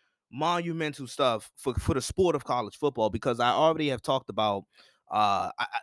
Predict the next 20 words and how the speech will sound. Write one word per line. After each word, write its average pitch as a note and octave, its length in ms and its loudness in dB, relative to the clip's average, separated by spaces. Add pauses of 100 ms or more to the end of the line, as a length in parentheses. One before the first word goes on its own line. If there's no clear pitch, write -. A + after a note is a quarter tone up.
like, C#3+ 260 0
basically E3+ 420 0
since C#3+ 240 -6
I've G2+ 180 -4
started G#2+ 320 0
this - 120 -12
podcast, - 680 -4 (460)
I've A#2+ 200 6
t-, - 180 -8
all E3 240 4
I've A2+ 200 -4
talked A#2+ 260 -2
about G2+ 200 -2
with F#2 120 -8
college G#2+ 400 -4
football G2+ 600 -2
and A2 360 -4
its G#2 200 -12
problem D3+ 600 -2
is, G2 440 -8